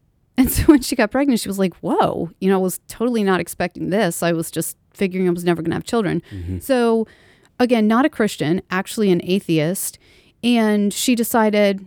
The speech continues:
Speaker 1: "Oh, I'll just have an abortion 'cause, you know, I wasn't gonna do this." So she goes and has an abortion. After the abortion, she experienced post-abortion stress.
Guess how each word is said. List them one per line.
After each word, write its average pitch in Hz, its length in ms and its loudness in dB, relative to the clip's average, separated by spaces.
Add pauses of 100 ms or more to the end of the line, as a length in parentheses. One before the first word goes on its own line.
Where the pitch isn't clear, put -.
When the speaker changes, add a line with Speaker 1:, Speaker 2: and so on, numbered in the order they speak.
(120)
Speaker 1:
"Oh, 247 160 2
I'll 240 60 2
just - 160 -8
have 254 100 2
an 220 80 0
abortion 196 400 0
'cause, 175 420 -6
you 202 140 -2
know, 185 140 4
I 180 40 4
wasn't 185 280 2
gonna 165 120 4
do 170 180 0
this." 101 420 -6
So - 180 -2
she - 140 -4
goes 233 200 0
and 262 80 2
has 220 180 0
an 196 60 0
abortion. - 460 -6 (1500)
After 240 320 0
the 302 120 2
abortion, 175 640 -2 (480)
she 247 640 -2
experienced 208 1120 -2
post-abortion 190 720 -4
stress. - 560 -8